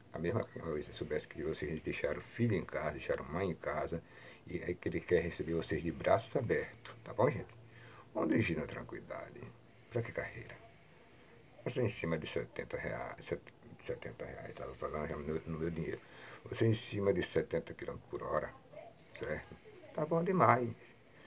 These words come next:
A estrada tá legal, aí vocês dão uma caprichada, que ninguém sabe o que é que passa na frente de um caminhão, certo? Tá bom? Vou deixar vocês com uma boa tarde.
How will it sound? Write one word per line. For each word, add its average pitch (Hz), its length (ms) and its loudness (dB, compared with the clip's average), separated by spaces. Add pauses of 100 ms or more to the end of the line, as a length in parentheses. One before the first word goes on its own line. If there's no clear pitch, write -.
(360)
A 240 60 4
estrada 95 280 12
tá 87 140 6
legal, 82 440 8
aí 90 80 8
vocês 117 640 4 (580)
dão - 120 4
uma 90 60 4
caprichada, - 1000 2 (340)
que - 100 -6
ninguém 117 200 0
sabe 82 180 2
o - 20 -12
que 87 60 0
é - 20 4
que - 80 -12
passa - 240 0
na 73 120 -2
frente 80 180 -2
de - 60 -4
um 82 60 -2
caminhão, 82 520 -2 (340)
certo? 82 300 0 (1700)
Tá - 80 -8
bom? 98 220 6 (500)
Vou 101 160 6
deixar 90 300 6
vocês 80 300 0
com - 100 -2
uma 73 100 -2
boa 71 180 -6 (100)
tarde. - 560 -4